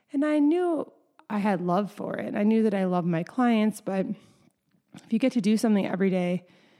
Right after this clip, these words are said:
and it just becomes such a big part of what you do that it's just like, you know, "I'm just going in to do hair,"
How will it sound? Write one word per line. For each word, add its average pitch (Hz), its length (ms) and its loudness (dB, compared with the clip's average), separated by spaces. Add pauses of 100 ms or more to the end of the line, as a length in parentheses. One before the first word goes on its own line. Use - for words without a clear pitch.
(280)
and 202 120 -2
it - 20 0
just 196 180 -2
becomes 202 320 2
such - 380 -4
a 190 80 0 (300)
big 196 240 0
part 190 300 0
of 180 280 -4
what 185 180 0
you 185 160 0
do 185 380 2
that 185 160 0
it's - 80 -14
just 196 160 -4
like, 180 160 -4 (640)
you 208 100 2
know, 208 80 4
"I'm 208 120 2
just 247 140 0
going 311 180 4
in 294 60 6
to 277 120 4
do 269 160 4
hair," 240 460 4